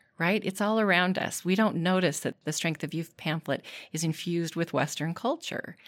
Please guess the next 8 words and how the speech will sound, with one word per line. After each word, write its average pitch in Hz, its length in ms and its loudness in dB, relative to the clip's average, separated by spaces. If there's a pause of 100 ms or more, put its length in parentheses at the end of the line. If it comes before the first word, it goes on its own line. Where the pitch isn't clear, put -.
(140)
and 180 200 2
dating 208 640 2
is 113 240 -6
one 113 140 -4
of 104 120 -8
those - 260 -8
things. - 400 -10 (720)
Granted, 208 640 4